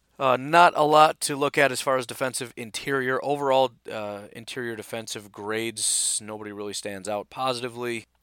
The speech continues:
In terms of run defense, Tyler Lancaster is in the top twenty-five, so that's cool. Tackling, Montravius is our top tackler.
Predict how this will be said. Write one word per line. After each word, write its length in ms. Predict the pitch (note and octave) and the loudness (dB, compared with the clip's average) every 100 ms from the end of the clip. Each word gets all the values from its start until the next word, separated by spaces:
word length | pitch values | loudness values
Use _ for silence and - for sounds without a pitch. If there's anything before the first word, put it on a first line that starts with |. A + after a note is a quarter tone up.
| _ _ | _ _
In 80 | - | -14
terms 280 | G#2+ D3 B2 | -4 -2 -2
of 120 | G#2+ | -4
run 200 | G#2 C3 | 0 0
defense, 320 | B2 - A#2+ | 0 -4 -4
Tyler 320 | - C3 C3 A#2 | -2 0 2 2
Lancaster 680 | A#2 A#2+ B2+ A#2 A2 A#2 | -2 -4 -2 -2 -2 -6
is 300 | - C#3 A#2+ | -6 -6 -6
in 80 | A#2+ | -8
the 60 | A2 | -8
top 260 | A#2+ A2 | -4 -4
twenty-five, 640 | - A#2 G#2 - A#2 C3+ D3 | -4 -14 -14 -8 -2 0 -2
so 160 | - | -4
that's 220 | G2+ G2+ - | -4 -6 -8
cool. 360 | - A#2 B2+ - _ _ _ | -12 -10 -10 -12 _ _ _
Tackling, 500 | - C3 - C3+ B2+ | -6 -6 -2 -4 -4
Montravius 680 | A#2 A2+ - C3 C3 C3 - | -6 -6 -4 -4 -2 -2 -4
is 140 | A2+ | -6
our 80 | G#2+ | -10
top 280 | - A#2 A2+ _ _ | -6 -6 -6 _ _
tackler. 680 | - B2 A#2+ - B2 B2+ | -6 -4 -4 -8 -8 -8